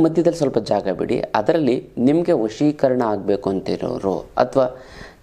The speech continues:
ಜನಂ ವಶೀಕರಣ ಕುರು ಕುರು ಸ್ವಾಹ ಅಂತ ಬರೀರಿ. ಎಲ್ಲ ಜನರು ನಿಮಗೆ ವಶೀಕರಣ ಆಗ್ತಾರೆ ಅಂತ.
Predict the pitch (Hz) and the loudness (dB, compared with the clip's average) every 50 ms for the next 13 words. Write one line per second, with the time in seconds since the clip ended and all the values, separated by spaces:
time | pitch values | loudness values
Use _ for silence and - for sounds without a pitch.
0 | - 104 98 120 117 120 139 156 170 170 170 160 131 117 - - - 139 135 135 | -10 -2 2 2 4 4 4 4 2 2 2 2 2 0 0 0 0 2 2 2
1 | 127 131 - 110 104 107 110 135 - - - 113 107 107 107 - 117 117 120 - | 0 0 0 0 2 2 0 -2 -4 -4 -2 -2 -2 -2 -2 -2 -2 -2 -2 -4
2 | - - - - - - - - - - 87 85 80 - - - - - - - | -6 -4 -2 -2 0 -2 -4 -6 -6 -6 -4 -4 -4 -6 -8 -12 -18 -20 -18 -16
3 | 110 110 - - - 104 - - - - - - - _ _ - - - - - | -14 -6 -6 -4 -4 -4 -6 -8 -10 -16 -20 -20 -20 _ _ -20 -20 -20 -16 -4
4 | - - 147 127 104 90 104 123 151 165 175 180 147 151 139 127 131 139 139 120 | 0 2 2 2 4 4 4 4 6 6 4 4 2 2 2 2 2 2 2 0
5 | 107 95 90 78 85 - - 101 98 - - - 107 - - - - - - - | 0 -2 -2 -4 -4 -2 -2 -2 -2 -2 -4 -4 -4 -6 -8 -10 -12 -12 -10 -8
6 | - - 60 57 - - - - - - - - - - - _ - - - - | -6 -4 -4 -4 -4 -6 -10 -16 -20 -20 -20 -20 -20 -20 -20 _ -20 -20 -8 -6
7 | - - - - | -6 -6 -4 -8